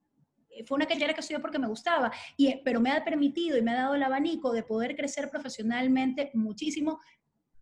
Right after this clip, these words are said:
en otros ámbitos, no necesariamente estructurales, en lo que cuando llegamos a estudiar Derecho pensamos que vamos a hacer. Y eso, eh, creo que es importante que los estudiantes lo sepan, que tienen mucho donde ganar, y eso es lo enrique-, enriquecedor y lo lindo de esta carrera tan bonito.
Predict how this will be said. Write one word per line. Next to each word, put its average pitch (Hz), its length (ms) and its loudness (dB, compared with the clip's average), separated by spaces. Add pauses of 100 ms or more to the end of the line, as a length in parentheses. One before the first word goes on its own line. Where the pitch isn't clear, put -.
(120)
en 285 140 4
otros 269 220 -2
ámbitos, 285 400 -4
no 254 260 4
necesariamente 277 440 0
estructurales, 233 580 -2
en 254 80 0
lo 208 80 -2
que 202 100 -10
cuando 190 220 -8
llegamos 220 300 -2
a - 20 -4
estudiar 220 240 -6
Derecho 226 260 -4
pensamos 208 340 -6
que 185 100 -12
vamos 180 220 -10
a 170 40 -18
hacer. - 220 -20 (460)
Y 254 200 6
eso, 294 420 0
eh, 208 420 -4
creo 247 220 -2
que 262 80 -2
es 254 80 -2
importante 247 580 -2
que 233 120 -4
los 196 160 -6
estudiantes 220 580 -4
lo 233 80 -4
sepan, 262 580 0 (360)
que 233 100 -2
tienen 277 340 4
mucho 302 360 2
donde 240 200 0
ganar, 190 280 -4
y 214 80 0
eso 262 200 0
es 262 60 0
lo 277 80 2
enrique-, 240 320 -6
enriquecedor 226 800 -2
y 302 60 0
lo 226 120 0
lindo 254 400 2
de 226 160 0
esta 240 220 -4
carrera 220 360 -2
tan 208 200 -2
bonito. 185 420 -8